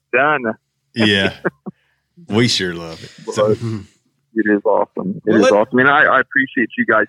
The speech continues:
Speaker 1: taking the time to call me and spend some time. This is, uh, this is what, this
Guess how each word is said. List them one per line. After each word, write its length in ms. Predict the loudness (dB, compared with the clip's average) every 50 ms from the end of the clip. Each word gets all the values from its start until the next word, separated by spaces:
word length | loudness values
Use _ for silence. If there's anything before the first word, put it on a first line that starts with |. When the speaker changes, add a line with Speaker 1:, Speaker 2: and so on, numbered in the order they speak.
| _ -2
Speaker 1:
taking 260 | -2 -2 -2 -4 -8
the 60 | -8 -8 _
time 340 | -4 -2 -2 -2 -2 -4 -8 _ _ _ _ _ _ _ _ -10
to 60 | -8
call 340 | -4 0 0 2 2 2 0
me 160 | 0 -2 -2
and 180 | -4 -4 -6 -10 _
spend 220 | -4 -2 -2 -2 -6 -12
some 120 | -18 -10 -6
time. 400 | -2 -2 0 0 0 0 -2 -4 -8 _ -4
This 100 | -4 -4 -2 -4
is, 140 | -4 0 0
uh, 200 | 2 2 2 2
this 140 | 2 0 -2 _
is 100 | -4 -4
what, 200 | 0 0 0 0 _ _ -8
this 120 | -8 -8